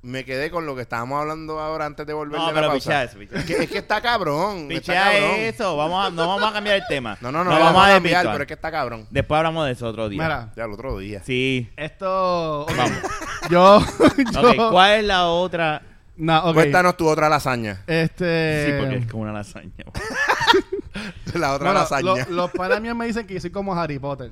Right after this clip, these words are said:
Speaker 3: ¿sabes? Que
Speaker 1: Echas tres polvos y te
Speaker 3: No,
Speaker 1: desaparece.
Speaker 3: no, que tengo un cojón de cuentas,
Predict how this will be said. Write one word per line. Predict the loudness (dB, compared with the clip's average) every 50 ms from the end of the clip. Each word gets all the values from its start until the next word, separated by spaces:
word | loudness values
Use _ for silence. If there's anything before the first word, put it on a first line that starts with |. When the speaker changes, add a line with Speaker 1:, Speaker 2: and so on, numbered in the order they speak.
| -16
Speaker 3:
¿sabes? | -14 -12 -12 -12 -12 -12
Que | -14 -16 -12 -10 -8 -4
Speaker 1:
Echas | -4 -4 -2
tres | -2 -2 -4
polvos | -2 -2 -2 -2 -2
y | -4
te | -4
Speaker 3:
No, | -4
Speaker 1:
desaparece. | 0 2 2 2 4 4 4
Speaker 3:
no, | 2 2 0
que | 0 -4
tengo | -4 -4 -2 0 0 0 0
un | 0 -4
cojón | -6 -10 -10 -10 -10
de | -12 -12
cuentas, | -12 -14 -16 -18 -18 -20 -20